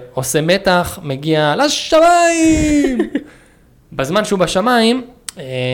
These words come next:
Speaker 1: משהו מפתה את פגסוס, פגסוסה.
Speaker 2: כן. <laughs> זה שכחתי.
Speaker 1: ואז, אה, הוא שורק לו כזה, ואז פגסוס כזה, בזמן שהוא אוכל כזה, הולך עם הכנפיים.
Speaker 2: <laughs> הפגסוסה
Speaker 1: והפגסוסה
Speaker 2: מתחלקת
Speaker 1: מתחלק-,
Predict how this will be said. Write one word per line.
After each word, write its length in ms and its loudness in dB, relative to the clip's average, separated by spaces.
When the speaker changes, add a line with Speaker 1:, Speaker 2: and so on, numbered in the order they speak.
Speaker 1:
משהו 420 0
מפתה 420 -2
את 120 -4
פגסוס, 460 -4
פגסוסה. 520 -4
Speaker 2:
כן. 320 -4
<laughs> 520 -2
זה 200 -4
שכחתי. 140 -12
Speaker 1:
ואז, 340 0
אה, 40 2
הוא 120 -2
שורק 320 0
לו 140 -2
כזה, 360 0
ואז 220 2
פגסוס 420 0
כזה, 180 -2
בזמן 320 0
שהוא 180 0
אוכל 180 0
כזה, 600 0
הולך 280 -2
עם 80 -4
הכנפיים. 600 -2
Speaker 2:
<laughs> 340 -6
הפגסוסה 840 -4
Speaker 1:
והפגסוסה 540 2
Speaker 2:
מתחלקת 140 0
Speaker 1:
מתחלק-, 160 0